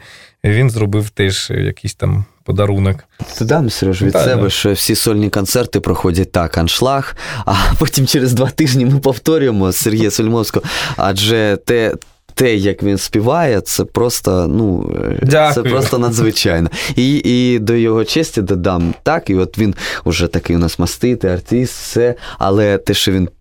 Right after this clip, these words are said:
Speaker 2: згоджується приймати участь у от казках, здавалося б, дитячих казках, і виконувати там пісні, і грати ролі, це теж дуже-дуже його красить як, як дуже гарного артиста.
Speaker 1: Ну що,
Speaker 2: Серйозно.
Speaker 1: щоб, щоб, е,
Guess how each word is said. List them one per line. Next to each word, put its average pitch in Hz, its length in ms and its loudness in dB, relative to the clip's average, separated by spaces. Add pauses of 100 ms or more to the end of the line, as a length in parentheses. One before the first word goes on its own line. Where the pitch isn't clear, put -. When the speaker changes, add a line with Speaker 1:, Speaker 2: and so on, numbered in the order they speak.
(220)
Speaker 2:
згоджується 95 920 -2
приймати 95 480 -2
участь - 520 -4
у 92 120 0
от 90 220 -2
казках, 120 600 0
здавалося 92 580 0
б, 82 80 -2
дитячих 98 600 0
казках, 90 600 -2 (240)
і 92 160 2
виконувати 90 680 0
там 87 220 -2 (160)
пісні, 101 440 0
і 87 40 0
грати 95 400 0
ролі, 127 280 2
це 92 220 -2
теж 127 400 -2 (220)
дуже-дуже 107 480 2
його 92 160 2
красить 107 420 -2
як, 87 180 -2 (300)
як 87 180 0
дуже 101 260 0
гарного 92 360 0
артиста. 120 440 -4 (640)
Speaker 1:
Ну 170 120 2
що, - 220 0
Speaker 2:
Серйозно. 160 280 2
Speaker 1:
щоб, 160 300 2
щоб, 156 380 -2
е, 139 1080 2